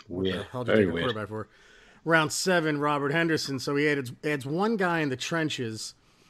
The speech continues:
Speaker 1: and then pretty much everyone else are skill position. I don't know if you call linebacker skill position, but he added two smallish linebackers in Keel and Goff. So,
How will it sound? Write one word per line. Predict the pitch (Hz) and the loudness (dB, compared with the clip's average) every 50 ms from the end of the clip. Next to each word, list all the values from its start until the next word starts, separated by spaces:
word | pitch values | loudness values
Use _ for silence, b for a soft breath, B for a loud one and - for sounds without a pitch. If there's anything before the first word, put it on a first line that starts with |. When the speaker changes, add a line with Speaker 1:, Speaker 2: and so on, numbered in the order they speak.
| - - | -10 -4
Speaker 1:
and | 147 160 | -2 -2
then | 151 | -2
pretty | 127 - 254 294 | 0 -2 -2 0
much | 269 208 - - - | 0 0 0 0 -2
everyone | - 170 165 156 147 143 147 | 0 0 2 2 2 2 2
else | 151 139 127 117 - - - - - - | 2 0 0 -2 -4 -8 -10 -10 -12 -12
are | 127 127 135 | -12 -10 -8
skill | - - - - - - - 160 143 123 | -6 -4 -4 -6 -4 -2 0 0 0 0
position. | - 135 117 123 117 - 196 | -2 -4 -4 -4 -4 -4 -4
I | 208 | -2
don't | 170 | -2
know | 143 | -2
if | 120 110 | -2 -4
you | 113 | -6
call | - - 120 107 107 | -6 -4 -4 -4 -4
linebacker | 110 113 113 110 113 107 - - 101 | -4 -4 -4 -4 -4 -6 -6 -8 -10
skill | - - - 123 113 | -8 -6 -4 -4 -4
position, | - 110 98 104 107 101 - 104 104 | -4 -6 -6 -6 -6 -6 -6 -6 -6
but | 101 117 113 - b b b b b b b b b b b | -4 -6 -6 -6 b b b b b b b b b b b
he | - 156 160 | 4 6 8
added | 156 147 127 | 8 8 6
two | - - 175 180 170 160 151 147 127 | 4 4 6 6 6 6 4 2 0
smallish | - - - 165 165 156 151 151 147 147 139 131 - - - | -4 -4 0 2 4 4 4 4 4 4 2 0 -2 -4 -4
linebackers | - 131 135 135 135 135 135 127 123 120 117 - 123 117 117 - | -4 -2 0 2 2 2 2 2 2 0 0 -2 -4 -4 -4 -4
in | 123 117 113 | -4 -4 -4
Keel | 107 - - - 123 120 110 107 | -6 -6 -6 -4 -2 -2 -2 -2
and | 104 104 | -4 -4
Goff. | 98 107 104 101 92 - | -4 -4 -4 -4 -6 -6
So, | - - 123 117 113 107 101 | -6 -4 -2 -2 -2 -2 -4